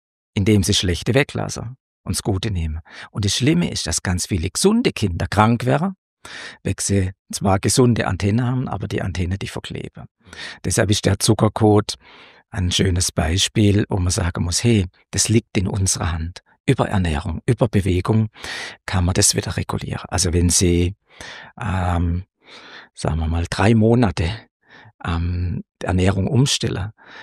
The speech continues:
dann sind alle Werte besser. Die Harnsäure wird besser, Leberwerte werden besser, nach neun Tagen übrigens schon, aber nach drei Monaten besonders. Dann kommt dieser Zuckerwert runter, das Insulin geht schlafen,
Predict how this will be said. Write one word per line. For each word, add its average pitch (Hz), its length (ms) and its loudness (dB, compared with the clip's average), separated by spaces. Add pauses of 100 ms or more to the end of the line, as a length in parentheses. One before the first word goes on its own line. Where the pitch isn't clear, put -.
(140)
dann 107 140 2
sind 139 260 2
alle 175 280 2
Werte 147 300 -2
besser. 98 300 -6
Die 78 80 -4
Harnsäure 151 500 2
wird 147 120 -6
besser, 147 280 -2
Leberwerte 139 600 6
werden 131 180 0
besser, 117 200 -4
nach 107 160 2
neun 151 260 6
Tagen 131 340 0
übrigens 147 380 -8
schon, 139 200 -4
aber - 140 -8
nach 92 140 -6
drei 107 240 -4
Monaten 92 360 -6
besonders. 110 460 -6 (560)
Dann 98 200 -2
kommt 104 280 0
dieser 98 420 2 (100)
Zuckerwert 98 600 2
runter, 127 200 0
das 127 160 0
Insulin 131 540 6
geht 101 200 6
schlafen, 107 560 2